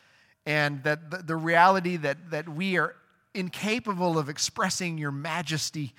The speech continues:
with human language is just awesome. And we come to you today, and I,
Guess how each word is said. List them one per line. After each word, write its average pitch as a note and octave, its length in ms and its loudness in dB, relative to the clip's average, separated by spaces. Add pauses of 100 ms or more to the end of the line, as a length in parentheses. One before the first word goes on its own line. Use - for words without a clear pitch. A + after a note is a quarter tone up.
(200)
with D3+ 180 -2
human G3 500 -4
language D#3+ 580 -2
is C#3+ 140 -6
just F3+ 340 -4 (720)
awesome. D3 480 -2 (1000)
And D#3 140 -4
we E3 80 -4
come G#3 260 -4
to G3 80 -2
you G3 80 0
today, E3+ 380 0
and F3 200 -6
I, D3+ 60 -6